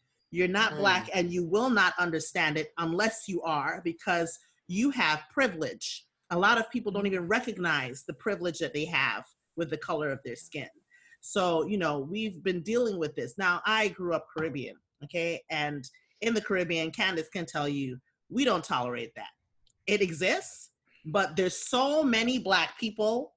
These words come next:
Speaker 1: on the
Speaker 3: <laughs>
Speaker 1: island.
Speaker 3: Cut it down.
Speaker 1: You try that.
Speaker 3: <laughs>
Speaker 1: It's not gonna happen.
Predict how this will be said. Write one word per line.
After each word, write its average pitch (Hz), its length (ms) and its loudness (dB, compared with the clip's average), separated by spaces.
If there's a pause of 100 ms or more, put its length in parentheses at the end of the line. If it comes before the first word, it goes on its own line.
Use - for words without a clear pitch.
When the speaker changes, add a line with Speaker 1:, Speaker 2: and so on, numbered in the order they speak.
Speaker 1:
on 165 220 2
the 135 100 0
Speaker 3:
<laughs> 113 60 0
Speaker 1:
island. 269 520 6 (360)
Speaker 3:
Cut - 240 2
it - 140 6
down. 165 220 4
Speaker 1:
You 403 420 6 (140)
try 247 440 8
that. 147 300 6
Speaker 3:
<laughs> 269 100 0 (720)
Speaker 1:
It's 262 260 8
not 226 320 4
gonna 208 240 6
happen. 165 480 2